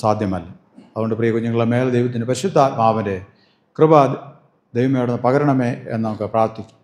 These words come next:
സഭ ഒന്നടങ്കം ഈ കുഞ്ഞുങ്ങളിൽ മേൽ ദൈവത്തിൻ്റെ പരിശുദ്ധാത്മാവിൻ്റെ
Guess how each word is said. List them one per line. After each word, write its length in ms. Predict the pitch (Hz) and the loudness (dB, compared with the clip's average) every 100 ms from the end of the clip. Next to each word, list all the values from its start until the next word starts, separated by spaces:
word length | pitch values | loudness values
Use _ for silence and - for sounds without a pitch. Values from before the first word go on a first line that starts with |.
| _ _ _ _ _ _ | _ _ _ _ _ _
സഭ 160 | - 123 123 | -2 4 4
ഒന്നടങ്കം 500 | 123 135 135 139 123 120 - - _ 117 | 6 4 4 4 2 0 -10 -20 _ -10
ഈ 40 | 117 | -6
കുഞ്ഞുങ്ങളിൽ 420 | 123 123 117 110 110 | -2 0 0 0 0
മേൽ 180 | 104 92 90 - _ _ - | -2 -2 -8 -20 _ _ 0
ദൈവത്തിൻ്റെ 360 | 123 135 120 131 | 2 2 2 0
പരിശുദ്ധാത്മാവിൻ്റെ 960 | 214 196 80 - 123 117 117 107 104 | -2 -2 0 0 0 2 2 0 -2